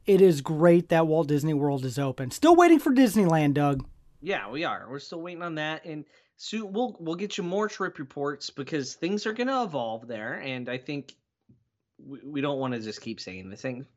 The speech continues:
Speaker 2: thing over and over. So a little news today, and then a little, uh, fun, fun later.
Speaker 1: Ooh,
Speaker 2: So this
Speaker 1: fun.
Speaker 2: is
Speaker 1: Good
Speaker 2: fun.
Speaker 1: tease. I like
Speaker 2: Some,
Speaker 1: that.
Speaker 2: that's the most vague tease I could think of.
Speaker 1: You know what else is fun?
Speaker 2: What?
Speaker 1: New Patreons.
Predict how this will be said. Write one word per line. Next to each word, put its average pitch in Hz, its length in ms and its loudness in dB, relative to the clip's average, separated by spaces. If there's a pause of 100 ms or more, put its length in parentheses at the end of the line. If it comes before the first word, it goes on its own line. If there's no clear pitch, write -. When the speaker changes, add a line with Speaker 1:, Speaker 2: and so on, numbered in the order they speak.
(120)
Speaker 2:
thing 185 200 -10
over 294 180 -4
and 269 80 -2
over. 311 220 0
So 208 320 0 (260)
a 156 60 -4
little 190 300 0
news 202 340 -8
today, 233 400 -4
and 185 180 -6
then 185 120 -4
a 185 60 -2
little, 185 360 -2
uh, 175 280 0
fun, 170 600 -6 (1300)
fun 147 340 -6 (160)
later. 98 220 -4
Speaker 1:
Ooh, 226 380 6
Speaker 2:
So - 80 -20 (140)
this - 100 -14
Speaker 1:
fun. 175 320 6
Speaker 2:
is - 80 -10
Speaker 1:
Good 214 260 4
Speaker 2:
fun. 262 240 4
Speaker 1:
tease. 185 140 -2
I 143 140 -4
like 151 320 0
Speaker 2:
Some, 127 100 -14
Speaker 1:
that. 117 240 -6
Speaker 2:
that's 120 280 -12
the 127 200 -16
most 131 260 -2
vague 147 400 -4
tease 165 280 -4
I 147 120 0
could 143 200 -10
think 98 220 -10
of. 73 140 -14 (160)
Speaker 1:
You 190 140 6
know 302 120 12
what 226 100 8
else 247 240 6
is 151 120 -4
fun? 147 440 -2 (480)
Speaker 2:
What? - 240 -8 (140)
Speaker 1:
New 269 260 12
Patreons. 147 1000 -2